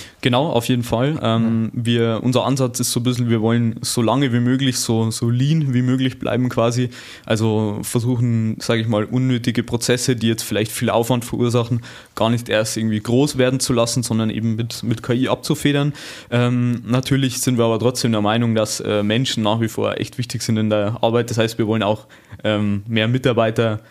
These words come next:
Speaker 1: ähm, einstellen. Und, ähm, was wir jetzt verstärkt machen, um flexibel zu bleiben, ist, dass wir in Projekten einfach viel, ähm, auch outsourcen an Freelancer,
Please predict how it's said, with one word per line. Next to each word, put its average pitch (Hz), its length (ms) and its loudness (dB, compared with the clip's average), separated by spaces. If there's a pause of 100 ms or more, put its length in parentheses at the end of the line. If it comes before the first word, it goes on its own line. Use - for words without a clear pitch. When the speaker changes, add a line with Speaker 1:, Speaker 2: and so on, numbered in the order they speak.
(120)
Speaker 1:
ähm, 101 420 0
einstellen. 131 520 0 (340)
Und, 120 320 0
ähm, 110 300 0
was 110 180 -2
wir 117 120 2
jetzt 117 180 0
verstärkt - 480 -2
machen, 117 300 -2
um 110 140 -4
flexibel 131 500 -2
zu 117 160 -2
bleiben, 110 340 0
ist, - 240 -4
dass - 160 -4
wir 113 80 0
in 104 140 -2
Projekten 113 340 0
einfach 107 240 0
viel, 113 400 0 (320)
ähm, 95 240 0
auch - 220 -4
outsourcen 123 640 0
an 110 100 0
Freelancer, 127 720 0